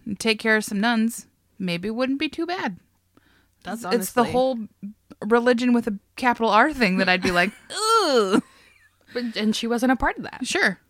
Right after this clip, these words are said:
Speaker 2: She, in fact, was maybe the opposite. She was one tough cookie, I'll tell you what.
Speaker 1: Ugh, love her already.
Speaker 2: So, she was about six feet tall,
Speaker 1: Oh my
Speaker 2: two hundred
Speaker 1: gosh.
Speaker 2: pounds.
Speaker 1: She's
Speaker 2: Built
Speaker 1: stacked.
Speaker 2: built like a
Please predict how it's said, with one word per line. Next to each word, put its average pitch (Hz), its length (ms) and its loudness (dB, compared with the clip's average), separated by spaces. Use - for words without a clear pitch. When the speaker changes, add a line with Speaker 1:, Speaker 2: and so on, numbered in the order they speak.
Speaker 2:
She, 302 280 -6
in 233 100 0
fact, 202 260 0
was 220 180 -4
maybe 156 360 -8
the 208 160 -4
opposite. 240 560 -6
She 269 240 0
was 214 480 2
one 226 300 4
tough 233 280 -2
cookie, 165 340 -6
I'll 143 120 -6
tell 156 160 -10
you 123 140 -8
what. 95 300 -12
Speaker 1:
Ugh, 185 160 -6
love 143 120 -14
her 160 160 -8
already. 170 140 -4
Speaker 2:
So, 202 300 -4
she - 140 -6
was 214 120 0
about 180 260 -2
six - 260 -10
feet - 180 -8
tall, 143 320 -4
Speaker 1:
Oh - 40 -8
my - 20 -10
Speaker 2:
two 233 100 0
hundred 214 260 0
Speaker 1:
gosh. 254 80 -4
Speaker 2:
pounds. - 460 -8
Speaker 1:
She's - 200 -8
Speaker 2:
Built 196 120 -2
Speaker 1:
stacked. - 580 2
Speaker 2:
built 214 180 -2
like 196 200 -4
a 180 260 -4